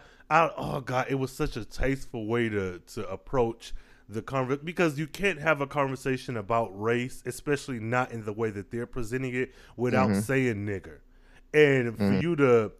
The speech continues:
Speaker 1: not only just assign a name to black people, you're also assigning a name to white people,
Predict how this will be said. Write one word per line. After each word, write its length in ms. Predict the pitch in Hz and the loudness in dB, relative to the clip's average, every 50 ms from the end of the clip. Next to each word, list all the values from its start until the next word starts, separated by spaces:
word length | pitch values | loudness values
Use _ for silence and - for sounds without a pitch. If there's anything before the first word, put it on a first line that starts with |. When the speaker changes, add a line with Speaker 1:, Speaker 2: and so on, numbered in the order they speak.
| - - - - - _ - | -20 -20 -20 -20 -20 _ -8
Speaker 1:
not 260 | 117 127 143 156 165 - | -2 2 4 4 4 4
only 340 | 151 160 156 147 143 135 | 2 2 2 2 2 0
just 300 | 131 113 131 139 - - | -2 -2 -4 -4 -4 -4
assign 440 | 131 120 - - 147 139 135 131 123 | -6 -4 -4 -2 0 0 0 0 0
a 40 | 120 | 0
name 440 | 117 120 123 131 127 127 120 113 104 - - - | 0 0 2 2 2 2 0 -2 -4 -4 2 4
to 320 | 143 139 120 110 104 98 87 82 | 4 4 4 2 -2 -4 -6 -6
black 360 | - 113 123 127 135 123 - | -4 -2 0 0 -2 -2 -4
people, 240 | - 131 110 - 113 | -8 -10 -8 -6 -6
you're 140 | 104 107 - | -6 -4 -2
also 320 | 117 120 120 - 127 110 | -2 -2 -2 -2 -4 -6
assigning 380 | 104 - - 131 123 120 110 107 | -6 -6 -4 -4 -4 -4 -4 -6
a 40 | 104 | -6
name 200 | 107 104 98 - | -6 -6 -8 -8
to 120 | - 98 | -10 -12
white 320 | 87 95 113 143 160 156 | -8 -4 -4 -4 -4 -4
people, 380 | - 135 110 85 107 107 104 | -4 -8 -8 -6 -6 -6 -6